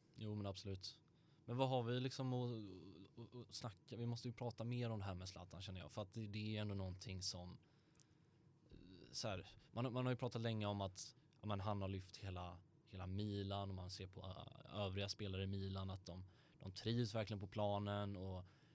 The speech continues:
liksom, jag ser bara typ Theo Hernandez, han, liksom, han och Zlatan har ju hittat någon fin kemi där, och Hakan Çalhanoğlu, eh, likaså. Ehm,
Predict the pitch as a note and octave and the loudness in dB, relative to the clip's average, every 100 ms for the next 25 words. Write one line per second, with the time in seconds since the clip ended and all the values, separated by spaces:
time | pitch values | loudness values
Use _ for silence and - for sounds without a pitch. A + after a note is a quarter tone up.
0 | - F#2 F#2 F#2+ F#2 G2 F#2+ F#2 F#2 F#2 | -12 -8 -4 -2 -2 0 0 0 -2 -6
1 | - G2 F#2 G2 G#2 G2 G2+ F#2+ G2 F#2+ | -4 0 2 2 2 0 0 -2 -2 -2
2 | G2+ F#2 F2+ F2+ F#2 F#2 G2+ G2+ G2+ F#2 | -2 -4 -6 -6 -6 -6 -4 -2 -2 -4
3 | F#2+ G2 F#2+ G2 F#2+ F#2+ G2 F#2+ F#2+ F#2+ | -6 -4 -4 -2 -4 -6 -6 -6 -6 -6
4 | F#2+ F#2+ G2 F#2+ F#2+ F#2+ F#2+ F#2 F#2 F#2+ | -6 -4 -4 -4 -2 -4 -4 -4 -6 -8
5 | F#2+ - - - - G#2 F#2+ F#2+ F#2+ F#2 | -10 -16 -20 -20 -8 -4 -4 -2 -4 -2
6 | G2 F#2 G2+ G2+ G2 F#2+ - - - - | -2 -2 -4 -4 -4 -6 -12 -20 -20 -20
7 | - - F#2 F2 E2+ G2+ G2 F#2+ A2 G#2+ | -20 -8 -6 -4 -4 -4 -2 0 2 0
8 | - - - - - - - - - - | -2 -10 -20 -20 -20 -20 -20 -20 -20 -20
9 | - G2+ G2+ G2+ G2 G2 | -6 0 2 4 2 0